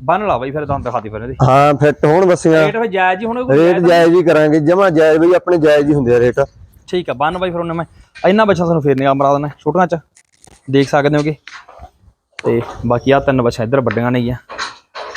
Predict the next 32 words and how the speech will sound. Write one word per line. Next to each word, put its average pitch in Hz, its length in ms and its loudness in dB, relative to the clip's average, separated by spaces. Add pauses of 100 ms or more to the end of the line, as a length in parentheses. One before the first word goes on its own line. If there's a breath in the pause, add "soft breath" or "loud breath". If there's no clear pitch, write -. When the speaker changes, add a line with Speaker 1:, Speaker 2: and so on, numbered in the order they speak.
(400)
Speaker 1:
ਪੱਟ 156 200 -2
ਲਾ 113 120 2
ਦੰਦ 107 120 -4
ਬਾਈ 113 120 -6
ਫਿਰ 113 100 -4
ਇਹਦੇ। 113 120 -8 (1700)
ਲੈ 127 160 4
ਵੀ 120 60 -2
ਤਾਂ 143 100 0
ਦੰਦ 127 260 0
ਦੇਖ 113 160 0
ਲਓ 123 80 0
ਵੱਛੀ 123 260 -4
ਦੇ। 135 100 -2 (1300)
ਜਿਵੇਂ 135 180 4
ਲੱਗਦਾ 139 180 4
Speaker 2:
ਜਮਾਂ 151 120 4
Speaker 1:
ਐਨ 170 60 2
Speaker 2:
ਕੱਚੀ 170 360 2
ਖੀਰੀ 143 320 4
ਹੈਗੀ। 110 220 2
Speaker 1:
ਪਈ 123 240 -8
ਆ। 156 60 -6 (520)
Speaker 2:
ਤਿੰਨੇ 196 260 2
ਬੱਸੀਆਂ 214 360 2
ਦੀ 214 140 4
ਦਿਖਾ 214 260 2
ਦਿੰਨੇ 175 180 2
ਆਪਾਂ 160 240 2
ਵੱਡਿਆਂ 147 300 2
ਦੇ 135 80 2
ਵੀਰੇ। 131 160 0